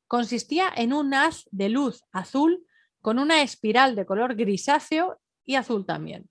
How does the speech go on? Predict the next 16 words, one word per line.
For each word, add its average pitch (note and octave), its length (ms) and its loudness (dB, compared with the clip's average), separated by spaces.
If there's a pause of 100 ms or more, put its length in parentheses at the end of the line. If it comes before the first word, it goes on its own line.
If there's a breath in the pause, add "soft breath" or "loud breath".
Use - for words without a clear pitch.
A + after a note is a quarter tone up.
(120)
El F4+ 200 2
evento B3+ 680 2
duró G#3+ 400 0
entre F#3+ 320 -2
dos A3 240 -2
y A3 60 -2
tres A3+ 240 0
minutos, A#3+ 600 0 (360)
que, G#3+ 260 -2
que A3 140 4
dicho C#4 280 0
parece G#3 300 2
poco, G3+ 460 -2
pero G#3+ 160 4
en G3+ 100 0
persona F3+ 500 -2